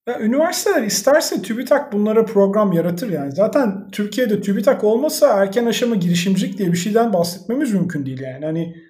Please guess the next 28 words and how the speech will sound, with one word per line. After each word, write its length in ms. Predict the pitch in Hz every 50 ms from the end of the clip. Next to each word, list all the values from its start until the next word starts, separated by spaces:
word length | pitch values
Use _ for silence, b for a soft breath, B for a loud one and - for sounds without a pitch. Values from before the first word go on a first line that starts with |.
| B B B B B _ _
tübitak 420 | - - 196 190 190 - 214 208 -
şu 180 | - - 220
anda 300 | 220 214 208 202 208 202
ben, 380 | 202 202 202 196 196 196 196 196 202 185
e, 400 | 185 180 180 180 180 175 175 175 170 175
bu 120 | - -
ilk 540 | - 202 208 190 - - - - - - -
bin 140 | 190 190 190
beş 120 | 196 196
yüz 80 | - -
on 80 | 202 208
iki 160 | 202 - 190
idi 100 | 165 156
galiba 340 | 160 160 156 156 156 147 151
programın 420 | - 156 147 151 151 151 147 143
adı. 180 | 147 151 - _ _ _ _ _ _ _ _ 135 131 151
Yani 180 | 151 156 160
onu 380 | 175 180 196 208 196 220 233 226
vermeyi 400 | 220 220 220 220 226 233 226 196
bıraksa 400 | 226 233 233 233 - - - 294
mesela 480 | 269 220 - - 180 180 262 320 -
Türkiye'de 480 | - - 240 - - 247 233 233 247 214
doğru 180 | 240 240 240 226
düzgün 220 | 226 226 240 233
girişimci 360 | 233 226 - - 240 247 247
çıkma-, 440 | - - - - 226 254 285 277 - _ 220 202
çık-, 280 | - - - 214 190
çıkmaz. 500 | 190 - 226 - - 349 294 - - -